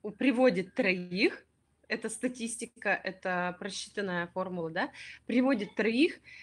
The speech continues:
э, новых клиентов в ваш бизнес, а недовольный клиент уводит десятерых. То есть вспомните даже себя, если что-то плохое произошло,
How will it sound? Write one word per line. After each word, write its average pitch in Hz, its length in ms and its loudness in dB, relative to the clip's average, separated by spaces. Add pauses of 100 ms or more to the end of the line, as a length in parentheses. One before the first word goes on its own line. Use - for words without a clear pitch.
(220)
э, 226 460 -2 (280)
новых 226 380 4 (120)
клиентов 214 520 0
в - 40 -18
ваш 190 220 -2
бизнес, 180 380 -4 (120)
а 208 80 4
недовольный 226 720 6
клиент 240 520 -2
уводит 202 500 -4
десятерых. 180 640 -4
То 208 100 0
есть 208 220 -2
вспомните 262 640 8
даже 202 240 6
себя, 208 320 4
если 247 340 4
что-то - 300 -4
плохое 208 400 -4
произошло, 185 760 -6